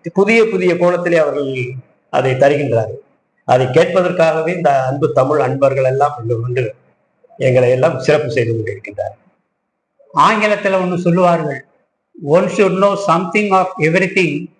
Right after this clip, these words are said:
Speaker 2: and everything of something" என்று. அதாவது, எல்லாவற்றையும் பற்றி நாம் கொஞ்சமாவது தெரிந்திருக்க வேண்டும், ஏதாவது ஒன்றை பற்றி ஆழமாக தெரிந்திருக்க வேண்டும் அப்படின்னு.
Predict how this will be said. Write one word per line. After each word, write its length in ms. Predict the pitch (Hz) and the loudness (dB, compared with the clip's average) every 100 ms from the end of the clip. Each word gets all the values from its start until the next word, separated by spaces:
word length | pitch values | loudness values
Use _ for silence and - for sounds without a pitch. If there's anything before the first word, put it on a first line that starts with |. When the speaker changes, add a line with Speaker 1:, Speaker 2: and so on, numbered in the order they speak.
| _ _ _ | _ _ _
Speaker 2:
and 200 | 165 170 | -2 0
everything 500 | 156 170 196 196 190 | 0 0 0 0 0
of 140 | 175 170 - | 0 0 0
something" 420 | 160 175 185 185 | -2 0 -2 0
என்று. 360 | 160 147 135 123 _ _ | 0 -2 -6 -10 _ _
அதாவது, 800 | 143 165 180 180 175 151 165 - _ _ _ | -2 2 2 0 -2 -2 -6 -12 _ _ _
எல்லாவற்றையும் 960 | 143 151 190 208 208 - 196 208 208 185 | -4 0 2 2 2 -2 -2 -2 -2 -2
பற்றி 320 | 180 185 190 | -2 0 0
நாம் 420 | 170 170 160 165 | 0 0 -4 -4
கொஞ்சமாவது 580 | 165 180 196 190 185 185 | 0 0 2 0 0 -2
தெரிந்திருக்க 540 | 165 185 180 170 - | -2 -2 -2 -4 -2
வேண்டும், 500 | 160 151 147 156 214 _ _ _ _ | -2 -2 -4 -8 -10 _ _ _ _
ஏதாவது 640 | 139 160 185 208 208 208 175 | -2 0 2 2 0 -2 -2
ஒன்றை 340 | 180 190 190 | 0 0 -2
பற்றி 340 | 185 175 214 | -2 -2 0
ஆழமாக 640 | 180 143 190 208 190 185 196 | 0 2 2 0 -2 -2 -2
தெரிந்திருக்க 540 | 175 175 175 170 170 | -2 -2 0 0 0
வேண்டும் 420 | 160 156 156 147 | 0 -2 -4 -4
அப்படின்னு. 200 | 139 135 | -6 -8